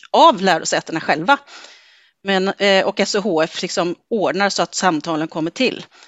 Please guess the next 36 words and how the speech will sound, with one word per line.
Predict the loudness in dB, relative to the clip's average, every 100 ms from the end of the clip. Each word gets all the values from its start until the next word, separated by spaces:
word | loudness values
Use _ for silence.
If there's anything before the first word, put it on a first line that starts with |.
| _ _ _ -2
Och |
samtalen | 0 0 2 2 2
görs | 2 2
i | 2
massa | 0 0
olika | -2 -2 -2
arbetsgrupper. | 0 0 0 -6 -6 -4 -4 -4 -6 -6
Jag | -4
tror | 0
vi | 2
har | 2
nästan | 0 0 -4 -4 -10 _ _ -6
trettio | -4 -4 _ -2
olika | 0 0 0 0
arbetsgrupper | -2 -6 -6 -4 -6
för | -6
olika | -8 -6 -8
frågor. | -6 -6 -6 -4 -4 -4 -12 -20 -20 -20 0
Där | 2
vi | 2 0
tycker, | -2 -4 _ 0 0 0 -4
eller | -2 2
där | 4
lärosätenas | 4 4 2 0 0 0 -2 -2 -2 -4 0
ledningar | 0 0 -2 -2
tycker | -4 -4 -4
att | -2
här | 0 0
vore | 0 -4 -6
det |
bra | -2 0 0
om | -2
vi | -6
pratar | -8 -8 -6
ihop | -8 -10 -12
oss. | -8 -10